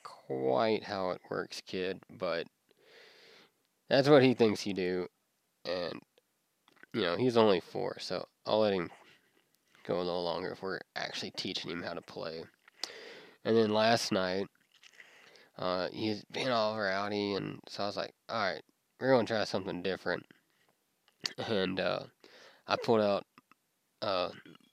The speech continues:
the original PlayStation and brought up Crash Bandicoot. And he was all about, you know, Crash Bandicoot for,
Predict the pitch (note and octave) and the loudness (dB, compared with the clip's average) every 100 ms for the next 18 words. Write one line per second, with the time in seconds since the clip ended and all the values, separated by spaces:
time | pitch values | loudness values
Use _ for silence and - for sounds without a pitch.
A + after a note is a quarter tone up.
0 | _ A#2 G2 F#2 G#2+ G2 G2+ F#2 - F#2+ | _ -4 -2 0 -2 0 0 -2 -2 -4
1 | F2+ - F2+ F2 - F2 F2+ F#2 - _ | -4 -4 -4 -4 -4 -4 -6 -8 -16 _
2 | _ _ - - - - - _ _ _ | _ _ -20 -20 -20 -20 -20 _ _ _
3 | - F#2 F#2 E2+ - - _ - C#2 - | -8 -6 -6 -6 -10 -18 _ -20 -12 -4
4 | F#2+ F#2 E2+ - - - G#2 F2 - - | -2 -2 -4 -8 -10 0 0 0 -4 -4
5 | F#2+ F#2 F2+ - E2+ E2+ - _ _ _ | -4 -4 -6 -8 -10 -8 -10 _ _ _
6 | _ _ - - - - - - - G#2 | _ _ -20 -20 -18 -20 -20 -20 -12 -6
7 | F#2 F#2 G#2+ C3+ A2 A#2+ B2 A2 A2 G2+ | -4 2 6 8 8 8 8 8 4 4
8 | - _ _ _ A#2 G2 F2+ E2+ - - | -2 _ _ _ -2 -2 -2 -4 -8 -14
9 | - A2 F#2+ - G#2 G2+ G2 - F#2 F#2+ | -4 -2 -2 -2 -2 -2 -4 -6 -6 -6
10 | - G2 F#2+ F#2+ | -6 -2 -2 -2